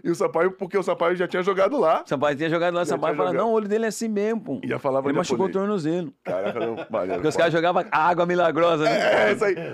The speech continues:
Speaker 1: Amaral, qual foi o maior jogador que tu já jogou na tua vida, que você
Speaker 2: O
Speaker 1: acha?
Speaker 2: maior jogador que eu joguei na vida, eu joguei com vários, né?
Speaker 1: Isso, com vários. Pode falar al-,
Speaker 2: Ma-,
Speaker 1: alguns.
Speaker 2: ma-, mas um que,
Speaker 1: Claro.
Speaker 2: que, que eu tiro o chapéu é o Djalma.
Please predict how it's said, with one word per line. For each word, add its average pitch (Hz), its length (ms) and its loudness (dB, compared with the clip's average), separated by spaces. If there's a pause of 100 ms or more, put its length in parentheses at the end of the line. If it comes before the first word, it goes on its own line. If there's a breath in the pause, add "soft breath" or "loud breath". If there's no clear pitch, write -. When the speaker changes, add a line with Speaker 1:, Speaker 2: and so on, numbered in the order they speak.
(160)
Speaker 1:
Amaral, 320 360 -2
qual - 180 -16
foi 330 160 -10
o 247 280 -8
maior 233 300 -8
jogador 143 400 -4
que 139 60 -20
tu - 80 -12
já 120 80 -2
jogou 101 260 -8
na 98 80 -10
tua 95 180 -10
vida, 78 240 -18
que - 120 -20
você 87 100 -10
Speaker 2:
O 101 60 -2
Speaker 1:
acha? - 560 -20 (840)
Speaker 2:
maior 120 220 -4
jogador 135 340 0
que 120 60 -2
eu 123 60 -2
joguei 120 120 -2
na 123 140 -2
vida, 120 140 -4
eu 139 60 -4
joguei 131 180 -4
com 240 160 -6
vários, 113 400 -10
né? 87 80 -14
Speaker 1:
Isso, 101 80 -14
com 127 100 -6
vários. 107 300 -2
Pode - 160 -4
falar - 180 -2
al-, 247 100 -2
Speaker 2:
Ma-, - 100 -8
Speaker 1:
alguns. 135 140 0
Speaker 2:
ma-, 113 160 0
mas 123 320 0
um 156 220 -2
que, 117 440 -4
Speaker 1:
Claro. - 220 -16
Speaker 2:
que, 110 300 -6
que - 140 -8
eu 107 180 -6
tiro 120 220 -6
o 123 40 -8
chapéu 113 380 -4
é 123 60 0
o 139 60 -2
Djalma. 127 500 -8